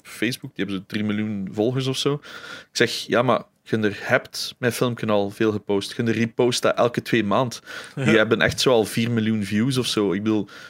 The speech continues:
Speaker 1: Gunder hebt er al redelijk hard op gecashed." Ik zeg, "Je doet wat je wilt, maar," ik zeg, "als je naar je videodatabase gaat, daar staat die al." Maar ja, dat is wat dat terzijde. Ik zeg, "Er zijn dus ook good guys out there, maar,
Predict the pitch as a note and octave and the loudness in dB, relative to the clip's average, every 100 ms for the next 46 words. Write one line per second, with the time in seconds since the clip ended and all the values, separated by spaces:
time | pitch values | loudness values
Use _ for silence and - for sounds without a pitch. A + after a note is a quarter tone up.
0 | - A2+ G2+ A#2 A#2+ B2 A#2 G#2+ A#2+ B2+ | -8 -2 0 2 2 4 4 4 4 2
1 | B2+ - A#2+ G#2 B2 C3+ - C#3 A2+ - | 2 0 -2 0 2 2 2 2 0 -2
2 | - - - A2 E3 F#3 D3+ A2+ D3 F#3 | -16 -14 -2 2 4 6 6 6 6 2
3 | C3 B2 - A#2+ A#2 A#2+ A2+ G#2+ G2+ F#2+ | 0 0 4 4 4 2 2 4 2 2
4 | C3 C#3+ C#3 - C3+ C#3+ - C#3+ B2 F#2+ | 2 4 4 4 2 2 2 2 2 -2
5 | - - A#1 - - F2 E2 - D#2+ - | -4 -4 -4 -4 -2 -4 -2 -4 -4 -6
6 | - - - - - F#2+ - F#2 F2 F#2 | -14 -14 -6 -2 0 0 0 2 2 2
7 | F#2 - - - - - - - D3 D3 | 0 -4 -6 -6 -6 -10 -10 0 2 4
8 | C#3 D#3+ F3 D3+ D#3 B2+ D#3+ C#3+ C#3 C#3 | 4 4 6 4 4 4 2 4 4 6
9 | C#3 C3+ C#3+ D3+ D3 - B2+ A#2 | 4 6 4 4 2 2 4 4